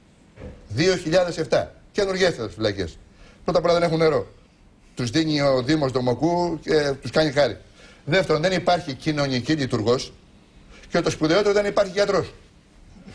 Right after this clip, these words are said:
Οι μισοί φυλακοί, οι μισοί φυλακισμένοι κοιμούνται στο πάτωμα. Όχι αυτό που προβλέπεται από το σοφρονιστικό κώδικα, όχι αυτό που προβλέπεται να κοιμούνται και να,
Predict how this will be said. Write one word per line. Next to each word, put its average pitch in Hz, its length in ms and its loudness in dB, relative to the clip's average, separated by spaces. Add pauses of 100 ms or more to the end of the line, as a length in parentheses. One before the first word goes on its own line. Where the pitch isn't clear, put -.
(160)
Οι 156 120 0
μισοί 170 260 0
φυλακοί, 185 540 0
οι - 20 -4
μισοί 160 240 0
φυλακισμένοι 175 520 0
κοιμούνται 175 280 0
στο 175 120 2
πάτωμα. 156 300 -2 (920)
Όχι 202 500 0 (180)
αυτό 160 360 0
που 147 160 -6
προβλέπεται 139 800 2
από 120 200 0
το 123 100 -4
σοφρονιστικό 123 440 -2
κώδικα, 113 460 2
όχι 165 200 0
αυτό 185 120 2
που 170 60 -4
προβλέπεται 170 520 2
να 131 100 0
κοιμούνται 131 540 0
και 120 160 -2
να, 117 300 2